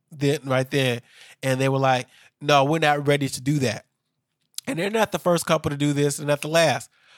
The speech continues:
But when you start, when you are more committed to raising a child <laughs> with somebody than you are to marrying that person, that looks strange to me because I'm like, "You guys are linked forever."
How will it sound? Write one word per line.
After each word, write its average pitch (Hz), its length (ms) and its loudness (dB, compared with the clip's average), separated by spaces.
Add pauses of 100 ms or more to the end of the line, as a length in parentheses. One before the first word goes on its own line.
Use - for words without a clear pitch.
But 170 120 0
when 156 220 -2
you 226 180 0
start, 208 480 0
when 165 200 -4
you 269 240 2
are 226 160 2
more 175 340 2
committed 202 520 0
to 147 100 0
raising 165 400 0
a 143 60 -2
child 120 560 0 (380)
<laughs> - 320 -8
with 190 160 4
somebody 160 500 2
than 151 180 -2
you 170 100 -4
are 156 200 6
to 135 60 2
marrying 160 360 2
that 165 120 2
person, 165 340 0 (300)
that 180 180 2
looks 175 300 0
strange 160 320 0
to 147 100 -10
me 147 120 -2
because 139 280 -2
I'm 147 80 -4
like, 147 260 2 (680)
"You 214 160 2
guys 311 260 2
are 208 60 2
linked 190 300 0
forever." 147 640 2